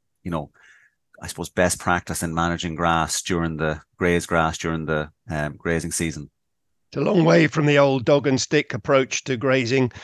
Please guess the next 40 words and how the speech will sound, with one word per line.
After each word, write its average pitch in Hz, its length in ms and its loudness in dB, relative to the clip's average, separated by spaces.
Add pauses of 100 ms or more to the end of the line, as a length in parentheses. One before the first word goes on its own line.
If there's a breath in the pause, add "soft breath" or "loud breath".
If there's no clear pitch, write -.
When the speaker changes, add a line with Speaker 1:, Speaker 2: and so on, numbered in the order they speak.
(260 loud breath)
Speaker 2:
management, 127 600 2
uh, 123 240 4
very 131 280 2
much 131 320 2
a 123 160 -2
modern, 127 540 2
modern 127 300 0
way 123 160 2
of 113 100 0
looking 127 240 -2
at 107 140 -2
things. 110 340 -2 (380 loud breath)
This 127 240 -4
is 139 100 -2
something 131 320 4
that, 127 320 -2
uh, 123 200 4
Yarrows 131 420 2
wants 127 220 0
to 135 100 -6
stay 135 260 2
with, 113 180 0
is 110 140 -2
it? 139 140 -2 (1500 soft breath)
Speaker 1:
Oh, 139 140 6
certainly. 135 460 4
We, 113 100 2
we, 113 220 4 (720 soft breath)
you 120 60 -4
know, 120 120 4
we 110 100 4
support 127 400 6
any 135 220 8
of 120 80 6
these, 110 400 4 (160 loud breath)
um, 101 340 0
types 107 300 4
of 92 100 -4
initiatives, 98 640 0
and, 90 380 -2